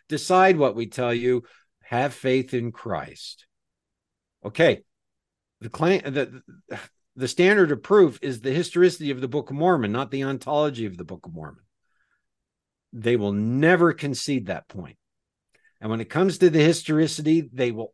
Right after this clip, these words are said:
always retract to the unfalsifiable. Always. And they will put the burden of proof on you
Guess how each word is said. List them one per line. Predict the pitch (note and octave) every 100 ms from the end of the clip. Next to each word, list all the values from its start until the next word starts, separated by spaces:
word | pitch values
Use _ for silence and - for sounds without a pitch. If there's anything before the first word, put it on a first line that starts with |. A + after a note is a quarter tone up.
| -
always | D3 E3+ G3 D3+
retract | D#3+ E3+ - D#3 C3+ A#2
to | C3+
the | A#2 A#2+
unfalsifiable. | C3+ C3+ A#2+ C3 A#2+ - G#2 - F#2+ E2 C#2+ - - _ _ _ _ _ _ _ -
Always. | C3 G#2 D#2 - - - _ _ _ _ _ _ _ _ _ _ _ _ _ _ _
And | D#3+ D#3 D#3+ D#3 -
they | C#3
will | B2+ G#2
put | - F#3+
the | D3+
burden | D3+ D#3+ C#3+
of | B2
proof | - C#3+ B2+ -
on | A#2 G#2+
you | G#2+ C#3 F3+ A2 F#2+